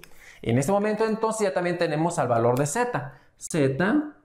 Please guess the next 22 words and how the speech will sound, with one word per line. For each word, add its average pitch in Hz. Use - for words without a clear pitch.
es 120
igual 160
a 170
menos 131
cuatro. 123
Y 220
con 185
esto 170
entonces 170
ya 131
hemos 131
terminado 160
este 170
ejercicio. 180
La 185
solución 233
entonces 185
de 156
este 196
sistema 135
de 160
ecuaciones 208